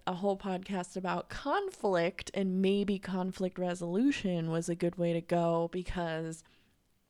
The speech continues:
these are things that are gonna help you wash through the drama and conflama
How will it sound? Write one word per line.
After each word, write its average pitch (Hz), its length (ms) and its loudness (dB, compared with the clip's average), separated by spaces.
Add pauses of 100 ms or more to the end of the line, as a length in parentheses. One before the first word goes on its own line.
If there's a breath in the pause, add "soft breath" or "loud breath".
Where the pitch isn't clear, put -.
(420)
these 302 180 8
are 339 80 6
things 277 300 2
that 220 100 0
are 208 80 0
gonna 196 160 0
help 180 320 -2
you 170 400 -2 (460 loud breath)
wash 220 580 0
through 185 960 0 (140)
the 175 240 6
drama 185 760 0
and 190 200 -2
conflama 180 1120 0